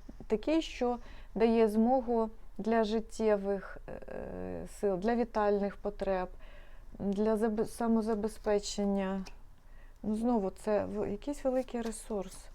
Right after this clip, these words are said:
Повернення до, е,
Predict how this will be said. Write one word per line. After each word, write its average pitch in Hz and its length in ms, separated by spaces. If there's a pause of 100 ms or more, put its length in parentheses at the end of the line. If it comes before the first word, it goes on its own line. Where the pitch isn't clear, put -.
(400)
Повернення 226 680
до, 208 500 (680)
е, 190 200